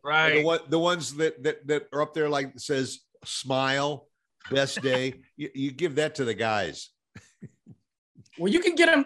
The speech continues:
Speaker 3: you can get 'em customized now.
Speaker 1: Yes, you can.
Speaker 2: What?
Speaker 3: Yeah, you can pay top dollar to get, like,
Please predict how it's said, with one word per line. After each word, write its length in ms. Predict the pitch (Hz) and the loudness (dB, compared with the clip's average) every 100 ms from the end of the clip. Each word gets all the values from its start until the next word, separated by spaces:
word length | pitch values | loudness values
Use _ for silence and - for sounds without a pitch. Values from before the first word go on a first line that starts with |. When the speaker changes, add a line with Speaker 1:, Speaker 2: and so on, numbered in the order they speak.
| _ | _
Speaker 3:
you 140 | 196 294 | -2 0
can 160 | 349 | 2
get 100 | 320 | 4
'em 160 | 277 - | 4 2
customized 720 | - 277 - 277 180 139 - | 2 2 2 4 4 2 -2
now. 260 | 120 98 87 - _ _ _ _ _ | -6 -6 -14 -20 _ _ _ _ _
Speaker 1:
Yes, 260 | 131 147 - | -4 -2 -4
you 60 | 131 | -6
can. 160 | 160 | 0
Speaker 2:
What? 340 | 175 240 - - _ _ _ _ _ | 2 2 0 -12 _ _ _ _ _
Speaker 3:
Yeah, 560 | 120 131 269 330 160 113 | -4 2 4 4 2 0
you 140 | 160 226 | -4 -2
can 160 | 269 | -2
pay 220 | 190 254 240 | 4 4 6
top 320 | 233 247 247 | 4 2 4
dollar 540 | 269 247 226 220 214 - - - _ | 2 2 2 -2 -6 -12 -20 -20 _
to 100 | 226 | -6
get, 280 | 196 220 233 | 2 2 4
like, 360 | 214 202 196 | 4 4 2